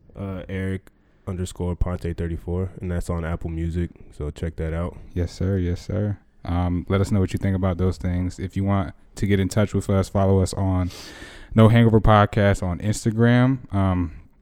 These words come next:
Speaker 2: like we always say, get in tune with us, like our stuff. We, we, we would definitely appreciate that. If you guys have any comments, concerns, get with us. We'll get right back to you guys.
Speaker 1: For
Speaker 2: Um,
Speaker 1: sure.
Speaker 2: it's been a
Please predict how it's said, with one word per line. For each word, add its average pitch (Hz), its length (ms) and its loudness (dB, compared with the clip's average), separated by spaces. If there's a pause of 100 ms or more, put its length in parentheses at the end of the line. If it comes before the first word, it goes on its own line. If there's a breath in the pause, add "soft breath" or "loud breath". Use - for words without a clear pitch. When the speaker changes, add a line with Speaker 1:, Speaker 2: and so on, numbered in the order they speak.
(400)
Speaker 2:
like 104 160 4
we 104 100 6
always 101 240 8
say, 98 180 4
get 101 140 4
in 101 120 4
tune 107 280 6
with 104 220 6
us, 98 320 2
like 98 240 0
our 98 100 4
stuff. 95 480 2
We, 98 120 0
we, 87 160 -4 (160)
we 98 60 0
would 92 220 -2
definitely 101 300 2
appreciate 98 480 0
that. 98 320 0 (420 loud breath)
If - 60 0
you 110 60 4
guys 104 200 8
have 104 120 4
any 101 120 2
comments, 107 420 2
concerns, 107 640 4
get 98 160 2
with 98 260 2
us. 95 200 0
We'll 95 80 2
get 87 160 -2
right 90 200 0
back 87 200 -4
to - 100 -6
you 85 140 -4
guys. 80 400 -6 (720)
Speaker 1:
For - 60 -10
Speaker 2:
Um, 85 220 -6
Speaker 1:
sure. 90 140 -6 (300)
Speaker 2:
it's - 160 -18
been 98 180 0
a 95 320 2